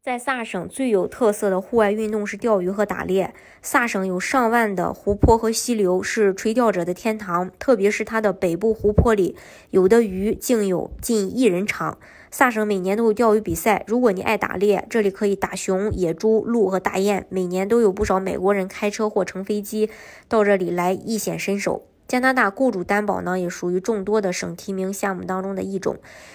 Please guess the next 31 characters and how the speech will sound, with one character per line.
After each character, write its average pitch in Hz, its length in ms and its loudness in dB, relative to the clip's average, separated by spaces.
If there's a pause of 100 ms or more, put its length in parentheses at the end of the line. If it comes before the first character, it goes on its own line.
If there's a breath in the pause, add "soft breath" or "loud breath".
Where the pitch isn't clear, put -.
(120)
其 - 120 -2
中 262 160 2
萨 269 220 2
省 208 120 -2
的 185 120 0
雇 220 140 0
主 185 100 -2
担 202 160 0
保 190 140 -2
移 180 160 -4
民 190 360 -6
主 180 200 -4
要 214 180 4
会 214 180 2
面 208 300 -2
向 196 380 0
能 196 240 -4
够 214 320 4 (320 loud breath)
提 - 120 -4
供 240 180 0
长 214 220 -2
期 247 120 -4
有 196 120 2
效 196 440 4 (220 loud breath)
雇 269 120 2
主 202 120 2
offer 240 280 2
的 185 80 2
申 196 180 -6
请 196 120 -4
人 175 380 -2